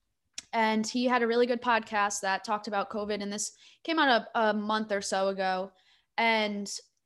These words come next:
he had suggested a bunch of these things that I'm talking about, but to s-, to go off of what you were just saying, I think that this virus is coming out as a placebo effect. And I think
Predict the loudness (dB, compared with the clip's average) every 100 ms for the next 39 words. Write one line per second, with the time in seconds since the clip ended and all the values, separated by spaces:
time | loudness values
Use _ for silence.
0 | _ _ -4 -2 -2 -4 -6 _ _ _
1 | _ _ -8 -2 2 2 0 -8 _ _
2 | _ _ _ -6 -2 8 8 8 6 6
3 | 4 2 0 0 0 0 0 2 0 2
4 | -2 2 0 2 -2 0 -2 -4 -8 -6
5 | -2 0 0 -2 -6 -4 -2 -4 -4 -4
6 | 0 0 0 -4 -8 -20 -20 -12 0 0
7 | 0 -2 -4 -4 2 4 6 4 0 0
8 | 2 2 4 0 -4 -4 -4 -2 2 2
9 | 2 0 -2 -4 -4 -2 0 0 -4 -8
10 | -12 -10 -6 -2 -2 0 0 0 -4